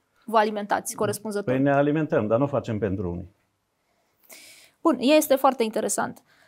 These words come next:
Speaker 1: Uh, care sunt, uh, prioritățile dumneavoastră în programul electoral pe care vi l-ați asumat? Pentru că sunt foarte multe puncte acolo.
Speaker 2: Sunt foarte multe puncte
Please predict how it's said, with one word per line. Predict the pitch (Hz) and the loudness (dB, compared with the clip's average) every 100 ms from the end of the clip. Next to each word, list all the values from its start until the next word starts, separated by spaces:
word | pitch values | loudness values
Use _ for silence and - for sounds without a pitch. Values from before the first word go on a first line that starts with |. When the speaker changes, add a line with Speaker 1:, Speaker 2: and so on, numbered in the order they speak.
| _ | _
Speaker 1:
Uh, | - 240 247 240 240 240 240 233 247 | 2 6 8 8 8 6 2 -2 -6
care | - 339 | -2 0
sunt, | 339 311 294 285 | 0 0 0 2
uh, | 247 240 233 226 220 220 - - | 2 4 2 2 2 0 -4 -4
prioritățile | 240 226 220 214 226 247 254 277 302 320 | 0 0 -2 -4 -2 -2 -4 -2 2 2
dumneavoastră | 254 220 196 196 208 226 - 294 320 330 269 | 2 -2 -2 0 0 -2 -4 -2 -2 -2 0
în | 247 247 | 0 2
programul | 240 220 240 262 254 247 - | 0 0 2 2 2 0 -2
electoral | 220 214 220 220 214 208 _ _ | -6 -4 -2 0 0 -4 _ _
pe | 202 | -6
care | 196 208 | -4 -4
vi | 202 | -4
l-ați | 202 - | -6 -6
asumat? | 196 - 196 - - - _ _ - | -8 -8 -8 -8 -10 -20 _ _ -4
Pentru | 226 226 233 | -4 -2 -2
că | 240 | -2
sunt | 240 - | -4 -2
foarte | - 226 208 | 0 2 0
multe | 196 - | -6 -10
puncte | - 208 196 | -10 -10 -10
acolo. | 202 - | -10 -2
Speaker 2:
Sunt | 156 143 | 0 2
foarte | 180 165 160 | 4 2 2
multe | 147 147 | 0 -2
puncte | 131 151 147 143 139 | -2 -2 0 -2 -2